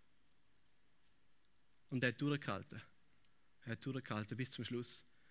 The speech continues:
In der Bibel steht, dass ganz am Schluss von seinem Tod, dass plötzlich die Sonne aufgehört hat zu leuchten, dass es dunkel geworden ist.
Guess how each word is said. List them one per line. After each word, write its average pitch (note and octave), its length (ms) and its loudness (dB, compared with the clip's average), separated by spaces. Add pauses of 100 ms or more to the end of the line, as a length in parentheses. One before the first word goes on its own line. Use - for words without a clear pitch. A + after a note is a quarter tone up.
(200)
In C#3+ 80 -4
der D3 80 4
Bibel F#3 220 8
steht, E3 340 8
dass C#3+ 140 -2
ganz F#3 260 2
am D#3 60 -2
Schluss E3 240 6
von D3 100 2
seinem A#2 220 0
Tod, E3+ 280 8
dass B2 120 -2
plötzlich E3+ 320 4
die - 120 -10
Sonne F3 220 4
aufgehört C3+ 300 0
hat B2 100 -2
zu C3 60 0
leuchten, D3+ 280 2
dass B2+ 120 -2
es - 60 -10
dunkel D#3+ 340 4
geworden C#3+ 260 2
ist. E3+ 300 -4